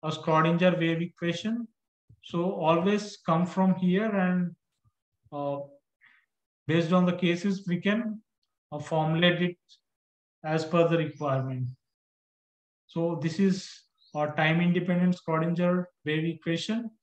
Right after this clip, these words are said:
In the next lecture, we will see time dependent Schrodinger wave equation. Also,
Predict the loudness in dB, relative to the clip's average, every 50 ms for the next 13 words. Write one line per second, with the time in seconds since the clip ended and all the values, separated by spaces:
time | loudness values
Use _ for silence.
0 | _ _ _ _ -6 -2 0 0 0 0 0 -2 -2 -2 0 0 0 0 -2 -2
1 | -2 0 0 0 0 0 0 0 -2 -2 _ -2 0 0 -2 -4 -4 -2 0 0
2 | 2 0 0 0 -2 -2 0 0 0 2 2 2 2 2 0 -2 -4 _ _ _
3 | _ _ _ _ -20 -6 -2 2 2 2 2 2 2 2 2 0 0 -2 -2 -4
4 | -4 -4 -6 -8 -6 -4 -4 -4 -4 -2 -2 -2 -2 -4 -6 -8 _ _ _ _
5 | _ _ _ -4 -2 0 0 0 -2 -4 -6 -4 -2 0 0 0 0 -2